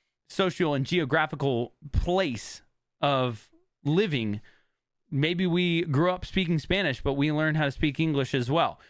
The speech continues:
Maybe we learned to speak in English, but we wanna learn German 'cause we wanna learn German and move to Germany. Uh, other, other countries do this all the time. Most other countries all know one, two, three, four languages at a young age,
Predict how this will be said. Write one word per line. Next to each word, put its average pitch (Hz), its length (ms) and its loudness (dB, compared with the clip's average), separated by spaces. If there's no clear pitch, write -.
Maybe 180 240 -2
we 196 200 2
learned 180 360 0
to 156 80 -10
speak 175 260 -2
in 151 240 0
English, 180 400 2
but 160 200 0
we 165 120 2
wanna 175 180 2
learn 180 220 0
German 165 420 0
'cause 120 400 -4
we 151 260 2
wanna 147 320 2
learn 160 260 0
German 180 380 0
and 160 240 0
move 131 320 0
to 160 120 -2
Germany. 147 440 -2
Uh, 160 140 2
other, 190 300 2
other 247 220 4
countries 208 420 0
do 220 140 2
this 202 160 2
all 202 120 2
the 135 100 0
time. 175 380 0
Most 175 760 2
other 190 280 2
countries 151 640 0
all 202 280 4
know 175 320 2
one, 160 360 0
two, 165 280 0
three, 175 320 -2
four 185 260 2
languages 151 720 -4
at 247 160 2
a 214 40 0
young 214 260 2
age, 180 400 -6